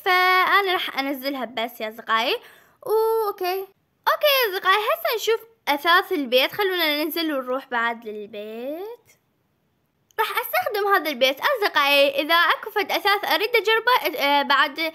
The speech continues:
عرفوا إنه هذا البيت راح أستخدمه دائمًا إني أجرب بيه الأثاث، أشوف شكله. فلما أدخل راح تشوفوه شيء غريب، بس حبيت إني أجربه. شوفوا، حبيت يعني هذا الأثاث إيش قد تكرر عندي،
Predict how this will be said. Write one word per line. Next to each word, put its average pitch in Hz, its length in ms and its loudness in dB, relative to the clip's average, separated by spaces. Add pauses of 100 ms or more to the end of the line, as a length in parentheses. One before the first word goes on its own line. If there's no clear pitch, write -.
(240)
عرفوا 480 320 -2
إنه 381 260 2
هذا 381 100 0
البيت 339 280 0
راح 320 100 -4
أستخدمه 277 420 -8
دائمًا 262 300 0
إني 226 280 -6
أجرب 226 360 -8
بيه 226 220 -6
الأثاث، 247 480 -2
أشوف 262 380 -10
شكله. 262 580 -4 (420)
فلما 392 580 4 (100)
أدخل - 220 -2
راح 415 140 0
تشوفوه 427 420 0
شيء 311 220 0
غريب، 311 260 0
بس 302 160 -2
حبيت 294 420 -4
إني 254 260 -2
أجربه. 220 340 -4
شوفوا، 415 420 -2 (560)
حبيت 381 440 0
يعني 294 380 4
هذا 370 220 0
الأثاث 330 380 -2
إيش 233 180 -10
قد 277 160 -4
تكرر 359 640 -2
عندي، 277 540 0